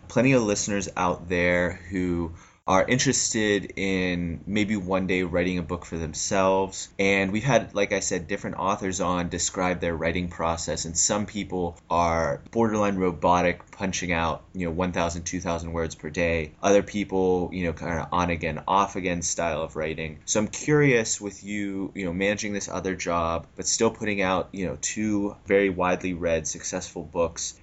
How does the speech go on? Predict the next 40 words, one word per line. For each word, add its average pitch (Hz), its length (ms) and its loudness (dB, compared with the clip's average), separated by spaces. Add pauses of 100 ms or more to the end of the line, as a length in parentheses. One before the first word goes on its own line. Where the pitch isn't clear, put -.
(100)
out 92 160 2
on 87 140 2
Amazon. 85 840 -2 (280)
Can 113 160 0
you 107 420 2
elaborate 107 760 2
a 98 60 -2
little 101 240 0
bit 98 200 0
on 95 180 -4
your 87 140 -4
writing 87 460 -2
process, 90 880 -4
uh, 82 340 0
maybe 87 300 -2
what - 220 -6
the - 60 -6
pace - 520 -4
was, 101 540 2
how - 260 -2
you 87 160 -2
took - 300 -8
notes, 92 480 0
how 87 220 -2
you 87 600 -4
made 95 320 0
sure 95 180 0
that 85 120 -4
you 90 180 -4
were 80 80 -2
hitting 95 400 -2
all 87 280 0
the 82 120 -6
key 87 220 -8
points? 87 360 -4
I 87 60 2
know 87 80 0
you 87 160 0
have 85 240 -2
your 80 240 -4